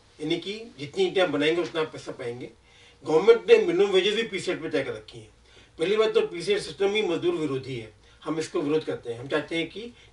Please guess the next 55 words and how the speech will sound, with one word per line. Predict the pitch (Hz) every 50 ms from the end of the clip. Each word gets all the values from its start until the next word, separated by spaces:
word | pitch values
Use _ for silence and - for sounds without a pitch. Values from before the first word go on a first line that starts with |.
| - -
time | 147 151 160
rate | 156 147 160 156
system | - - 127 - 156 143
of | 147 151
payment | 147 - 123 131 131 113 117
होना | 117 113
चाहिए। | 113 - 117 113 113 117 - - - - - - - - - -
लेकिन | - - 233 226
अगर | - - - 208 208
वो | 208 220 214
जब | - 190 - -
नहीं | 139 165 202 233
भी | 226 254
हो | 233 233
पाता | 190 180 - - 185
है, | 180 202 233 - - - - 143
जो | 147 185
piece | - - - 196 190 - 262
rate | 247 196
भी | - 240
आप | 226 208
डिक्लेयर | 185 175 185 190 180
करते | 185 175 175 - 185
हैं, | 208 - -
उसके | - - - 208 170
पीछे | 160 175 - 190
कोई | - 202 185
वैज्ञानिक | 156 147 139 143 147 156 - 170
आधार | 143 127 127 123
होना | 127 131 143
चाहिए। | 143 - 160 160 175 180 - - - - - - - -
तो | 185 175
गवर्नमेंट | 147 156 156 165 190 196 196
को | - -
टाइम | - - 165 165 185 202 196
मशीन | 185 180 - 196 175 - 180 - - - - - 160
स्टडीज | 151 - 156 156 185 185
करवानी | - 185 - 156 160 160 175
चाहिए, | 170 190 180 180 196 240 240 - - - - -
जिससे | - - 208
मालूम | - 147 - - - 208
पड़े | 202 190 170 196 233 226 - - - - - - -
कि | - 175 147 -
एक | 190 214 220 185
दिन | 175 190
में | 185 190 208 214 214 -
आठ | - - 180 185 170
घंटे | 165 165 151 190 175
में | 190 196 185 160
मजदूर | 147 156 143 190
कितनी | - - 143 135 180
ईंटें | 175 - - -
बना | 131 131 -
सकते | - - - - - -
हैं। | - -